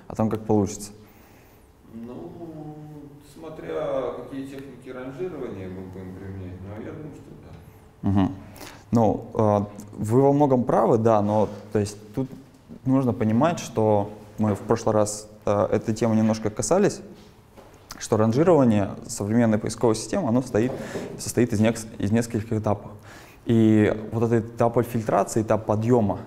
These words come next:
Speaker 1: на нем действительно зачастую применяются самые простые модели булевого поиска, а, за счет того, что,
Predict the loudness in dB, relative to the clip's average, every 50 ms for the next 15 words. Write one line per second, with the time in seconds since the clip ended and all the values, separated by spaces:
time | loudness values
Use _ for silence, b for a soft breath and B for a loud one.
0 | -14 -8 -4 2 4 4 4 4 2 0 0 0 -2 0 2 4 4 6 6 4
1 | 4 2 0 -2 -8 0 2 2 2 2 2 2 4 6 6 6 4 4 2 0
2 | -2 -4 -2 0 2 4 4 4 4 4 2 0 -4 -8 -16 -20 -18 -12 -2 0
3 | 2 2 2 2 0 -4 -6 -4 -2 0 2 4 4 4 2 2 2 2 2 2
4 | 2 2 4 4 2 0 0 -2 -2 -2 -2 -4 -6 -8 -10 B B B B B
5 | B B B B 2 4 4 4 2 2 0 -6 -8 -6 -4 -4 0 -2 -2 0
6 | 2 2 4 4 4 4 2 -2 0 2 4 4 4 2 -2 -6 -8 -16